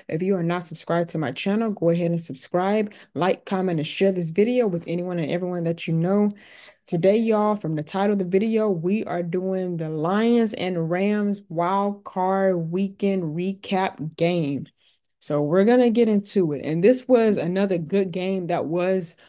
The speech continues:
on the books that a lot of people really did enjoy watching. A lot of people, um, talked about it. This was another high rating game that was going to be shown. So you got Matthew Stafford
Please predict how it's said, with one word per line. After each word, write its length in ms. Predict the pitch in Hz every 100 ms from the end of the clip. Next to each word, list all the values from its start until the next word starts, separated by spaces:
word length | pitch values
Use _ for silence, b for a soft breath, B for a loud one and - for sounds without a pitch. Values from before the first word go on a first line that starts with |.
| b b
on 160 | 151 185
the 80 | 180
books 360 | 165 190 190
that 100 | 165
a 80 | 160
lot 180 | 143 165
of 80 | 175
people 300 | 202 196 160
really 380 | 151 175 180 170
did 420 | 175 180 180 - _ _ _ _ _ _ _ -
enjoy 440 | 180 170 190 185
watching. 480 | 170 180 190 - 175
A 20 |
lot 180 | 165 180
of 80 | 185
people, 560 | 196 196 185 175 175 -
um, 560 | 147 165 160 139 131 -
talked 400 | - 180 185 185
about 280 | 175 180 180
it. 220 | 180 170
This 180 | 175 185
was 180 | 175 165 B B
another 340 | - 165 190 175
high 300 | 143 180 190
rating 460 | 180 190 190 165
game 480 | 156 180 180 165 165 b b b b
that 400 | - 165 202 180
was 220 | 156 156 165
going 280 | 185 190 185
to 100 | 165
be 160 | 175
shown. 480 | 170 180 175 160 160
So 500 | 165 180 180 180 170 B B B B
you 80 | 156
got 160 | 208
Matthew 480 | 247 262 277 277 254
Stafford 640 | - 220 175 170 - -